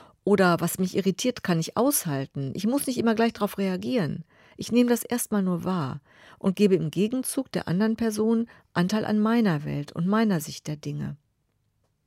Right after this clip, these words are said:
Kann das klappen, frage ich mich? Ja, schon zweimal hat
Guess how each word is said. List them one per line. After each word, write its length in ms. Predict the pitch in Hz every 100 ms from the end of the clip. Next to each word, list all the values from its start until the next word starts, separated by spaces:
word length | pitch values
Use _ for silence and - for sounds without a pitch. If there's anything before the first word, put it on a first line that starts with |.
| _ -
Kann 160 | 175 160
das 180 | 156
klappen, 320 | - 165 - 196
frage 300 | - 208 226
ich 100 | 214
mich? 320 | 233 - - _ _ _ -
Ja, 380 | 262 180 - - - -
schon 220 | - 202 190
zweimal 720 | - 220 254 262 226 156
hat 100 | 156